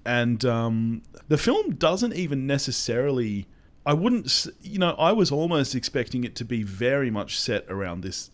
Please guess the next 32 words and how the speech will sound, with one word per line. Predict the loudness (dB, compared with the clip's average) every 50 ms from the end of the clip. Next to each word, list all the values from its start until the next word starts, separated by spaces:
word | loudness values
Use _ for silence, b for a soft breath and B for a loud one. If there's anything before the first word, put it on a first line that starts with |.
| -8
art | -6 -4 -4 -4 -4
gallery. | -4 -4 -4 -4 -6 -8 -12 -14 -16 -18 -14 -8
You | -4 -2
know, | 0 0 0 0
I | 0
thought | -2 0 0 -2 -2 0
that | -2 -4 -4
maybe | -2 -2 0 0 0 0 0 0 -2 -2 -2
the | -4 -4 -4
entire | -2 -4 -4 -4 -4 -4 -2 -4 -4
film | -6 -6 -6 -6 -4 -4 -4 -6
would | -6 -6 -6 -6
be | -6 -6 -6 -4
set | -6 -4 -4 -4 -4 -4 -6 -6
at, | -8 -8 -8 -8 -8
like, | -6 -6 -6 -8 -12 -16 -16 -16 -16 -16 -18 -20 -18 -10
you | -4 -4 -2
know, | -2 -2
the | -4 -4 -4 -4
opening | -4 -4 -6 -8 -8 -8 -8
of | -8 -8
an | -8
exhibition | -8 -10 -10 -12 -10 -8 -8 -8 -8 -8 -8
or | -8 -8
something. | -10 -10 -10 -10 -12 -14 B B B B B B B B
But | 0 0 2
really, | 2 0 0 0 2 0
it's, | 0 0 -4 -12 -12 -10
it's | -10 -10 -10 -10 -14 -12 -8
the | -6 -6
story | -4 -2 -2 0 0 0 -2
of | -4 -8 -10